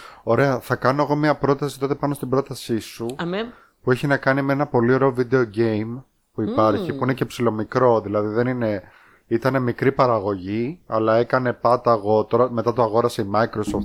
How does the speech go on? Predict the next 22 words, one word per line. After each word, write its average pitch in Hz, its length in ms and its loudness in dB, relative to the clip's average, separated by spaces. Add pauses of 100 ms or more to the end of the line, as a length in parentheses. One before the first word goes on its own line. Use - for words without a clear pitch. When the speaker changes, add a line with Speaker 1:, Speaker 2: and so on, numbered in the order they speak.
Speaker 1:
βγάζει 107 300 0
τη 110 100 -12
δεύτερη, 107 580 0
ε, 107 340 -2 (180)
ε, 104 100 -8 (360)
το, 110 240 2
το 110 220 -4 (120)
sequel 131 380 0
βγάζει 110 280 2
τώρα, 113 560 2 (420)
που - 100 -14
φαίνεται 117 400 0
υπερπαραγωγή 104 800 0
κτλ. 101 280 -4 (140)
Speaker 2:
Μμμ. 104 240 2 (1400)
Speaker 1:
Λέγεται 127 400 4 (140)
Hellblade, 127 640 2 (840)
ε, 107 680 2 (180)
Hellblade 131 460 2 (120)
Senua's, 127 720 0
ε, 104 680 0 (680)
Sacrifice, 123 720 0